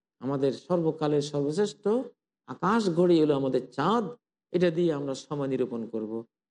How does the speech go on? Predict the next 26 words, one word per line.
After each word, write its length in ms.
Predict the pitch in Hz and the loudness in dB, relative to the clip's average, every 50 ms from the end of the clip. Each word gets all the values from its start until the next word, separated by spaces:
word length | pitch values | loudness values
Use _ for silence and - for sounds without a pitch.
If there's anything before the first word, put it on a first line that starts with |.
| _ _ _ | _ _ _
মাস 440 | 113 120 135 143 139 123 - - - | -2 0 0 0 0 -2 -4 -8 -6
নিরূপণ 400 | 135 131 131 123 123 120 117 117 | -4 -4 -4 -4 -6 -8 -8 -6
করব, 320 | 123 117 113 113 117 113 - | -4 -4 -4 -4 -4 -4 -2
বছর 380 | 113 120 123 - - 139 123 113 - - _ _ _ _ _ _ _ _ | -2 -4 -4 -2 -2 -4 -4 -4 -6 -12 _ _ _ _ _ _ _ _
নিরূপণ 360 | - 123 127 120 123 117 110 110 | -4 -4 -2 -2 -2 -4 -6 -4
করব। 420 | - 107 107 104 110 107 107 - - _ _ _ _ _ _ _ _ _ _ _ _ _ _ _ _ _ _ _ _ | -4 -4 -4 -2 -2 -4 -6 -6 -10 _ _ _ _ _ _ _ _ _ _ _ _ _ _ _ _ _ _ _ _
সুবহানাল্লাহ, 600 | - 113 110 117 110 110 - - 104 107 107 110 | -10 -10 -8 -8 -8 -6 -6 -6 -6 -6 -4 -4
এই 60 | 120 | -6
চাঁদের 280 | 117 - 175 180 185 190 | -4 -2 -2 0 0 0
সাথে, 440 | 175 - 180 165 165 156 143 147 - _ _ _ _ _ _ _ _ _ _ _ _ _ _ | 0 0 0 2 2 2 0 -2 -6 _ _ _ _ _ _ _ _ _ _ _ _ _ _
চাঁদের 260 | - 151 147 160 156 | -4 -2 0 0 0
মাসের 240 | 151 151 160 175 156 | 0 -2 -4 -4 -4
সাথে 240 | 147 - 185 - 175 | -6 -4 -2 0 2
তো 80 | 170 160 | 2 2
দুনিয়ার 360 | 139 147 147 151 147 147 139 | 2 2 4 4 4 2 2
সব 220 | 143 - - 139 143 - | 0 -2 -2 -4 -2 -2
ফজিলত 320 | - 135 143 143 135 135 123 | 0 2 2 2 2 2 2
জড়িয়ে 320 | 120 127 123 123 120 117 | 0 0 2 2 2 2
আছে। 300 | 110 101 - - - - - _ _ _ _ _ _ _ _ _ _ _ _ _ _ _ _ _ _ _ _ - | 0 -2 -6 -10 -18 -20 -20 _ _ _ _ _ _ _ _ _ _ _ _ _ _ _ _ _ _ _ _ -4
এজন্য 300 | 127 135 151 147 143 143 | 0 2 2 2 2 2
এভাবেই 520 | 151 151 185 185 170 165 143 120 - - - _ _ _ _ _ _ _ _ _ _ _ | 4 4 4 4 4 2 2 0 -2 -8 -16 _ _ _ _ _ _ _ _ _ _ _
আমাদেরকে 480 | - 143 151 151 139 143 123 - - 135 | -4 -2 0 2 2 2 0 0 -2 -4
ইসলাম 340 | 123 - - 139 131 123 117 | -4 -2 -2 -4 -4 -4 -4
শিক্ষা 300 | - - 139 - - 127 | -6 -8 -8 -6 -6 -4
দিয়েছে। 340 | 120 117 113 113 113 - - | -2 -2 -4 -4 -4 -8 -10
সুবহানাল্লাহ, 720 | - 156 143 135 - 147 139 127 117 110 110 110 113 | -8 -8 -8 -6 -6 -4 -4 -4 -4 -4 -6 -6 -8